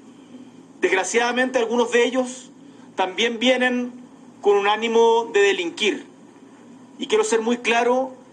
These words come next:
en que esas personas que vienen a delinquir no son bienvenidas. Las vamos a perseguir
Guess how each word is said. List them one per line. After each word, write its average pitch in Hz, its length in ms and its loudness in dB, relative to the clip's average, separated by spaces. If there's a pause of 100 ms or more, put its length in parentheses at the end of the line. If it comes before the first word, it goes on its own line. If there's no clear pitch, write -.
(100)
en 185 160 -6
que 220 100 0
esas 226 180 -4
personas - 800 -4 (840)
que 185 100 -2
vienen 220 220 0
a 226 60 2
delinquir 226 640 -2 (300)
no 196 220 -2
son 247 480 -2 (140)
bienvenidas. 202 880 -4 (1400)
Las 185 160 0
vamos 220 220 0
a 226 100 -2
perseguir 214 580 -2